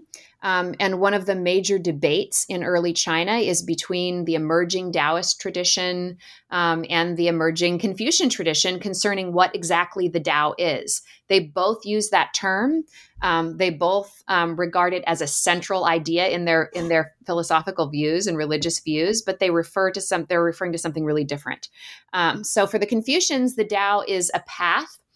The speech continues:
Um, they liken it to a path, um, through a woods. Um, so you, it's a human-made path.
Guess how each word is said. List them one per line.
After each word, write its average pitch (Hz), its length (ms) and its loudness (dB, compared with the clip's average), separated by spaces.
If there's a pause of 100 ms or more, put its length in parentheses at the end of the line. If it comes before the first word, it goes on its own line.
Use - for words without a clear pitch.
(320)
Um, 180 340 0
they 185 120 0
liken 180 380 2
it 202 180 -2
to 208 140 0
a 175 60 2
path, 208 480 0 (160)
um, 175 220 2
through 180 200 0
a 160 40 4
woods. 156 600 -2 (260)
Um, 170 200 4
so 170 180 -2
you, 165 260 2
it's 170 160 -4
a 175 60 -4
human-made 190 600 -2
path. 202 400 0